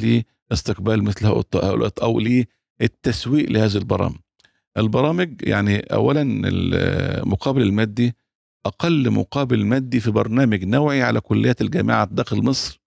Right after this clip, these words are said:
وداخل، داخل محا-، في الدقهلية وفي كل محافظات مصر. يعني أنا عندي بالظبط كده ستة آلاف ومتين بيتدفعوا على مرتين. مفيش برنامج بيتقدم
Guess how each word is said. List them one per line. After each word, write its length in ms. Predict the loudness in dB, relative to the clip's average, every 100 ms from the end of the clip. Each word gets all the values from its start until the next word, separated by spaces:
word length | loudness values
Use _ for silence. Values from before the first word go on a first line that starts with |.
| _ _ _ _ -2
وداخل، 400 | 0 0 0 -2
داخل 260 | -2 0 0
محا-، 340 | -2 -2 -4
في 160 | -4 -2
الدقهلية 640 | -2 0 0 2 2 0 _ _ _ -4
وفي 140 | -2
كل 260 | 0 2 2
محافظات 420 | -2 -2 -4 -6
مصر. 320 | -10 -12 -16 _ _ _ _ -2
يعني 160 | 2
أنا 120 | 2 2
عندي 180 | 0
بالظبط 380 | -2 -2 -4 -4
كده 180 | -2 0
ستة 280 | -2 -4 0
آلاف 200 | 0 0
ومتين 340 | -2 -4 -8 -12 _ _ _ -2
بيتدفعوا 380 | 0 0 0
على 100 | 0
مرتين. 420 | 0 -4 -8 -12 -14 _ _ _ _ _ _
مفيش 160 | -4 -2
برنامج 480 | 0 0 0 0 0
بيتقدم 640 | -4 -4 -4 -2 -4 -4